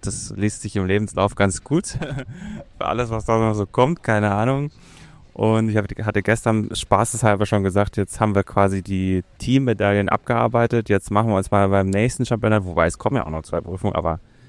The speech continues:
ich halte es jetzt mal für die nächsten Championate im Au-, im, in Ausblick, dass wir uns mal, äh, an die Einzelmedaillen machen. Aber ja, jeder weiß natürlich, wie schwierig das ist und was alles dazugehört, wie lange der Weg ist.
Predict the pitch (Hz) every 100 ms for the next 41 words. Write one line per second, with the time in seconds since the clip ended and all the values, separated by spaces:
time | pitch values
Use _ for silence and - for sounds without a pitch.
0 | - 104 - 101 - 92 92 92 90 87
1 | 92 117 - 110 113 101 104 98 107 101
2 | 95 95 98 98 - 98 98 95 - -
3 | 101 90 92 107 - 98 95 - 92 90
4 | 90 90 90 - _ - _ _ 87 87
5 | 80 92 - 107 175 151 92 85 85 87
6 | 85 82 85 82 - 95 95 95 92 82
7 | 82 95 95 92 101 107 92 82 85 -
8 | 98 110 107 98 82 104 - - 80 87
9 | 92 90 82 90 87 - 123 117 107 104
10 | 101 98 90 90 90 87 92 110 - 90
11 | 95 - -